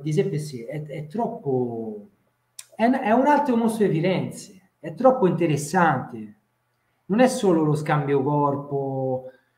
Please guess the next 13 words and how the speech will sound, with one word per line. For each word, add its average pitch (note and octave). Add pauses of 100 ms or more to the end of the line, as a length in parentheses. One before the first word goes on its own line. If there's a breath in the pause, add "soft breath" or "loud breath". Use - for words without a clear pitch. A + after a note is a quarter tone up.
(280 loud breath)
c'è B3+
qualcosa, G3+
c'è F#3+
qualcosa F#3+
di E3
più G#3+
là C#3+
dentro, A2+
che C#3+
ci, -
ci -
stiamo F#3
avvicinando. B2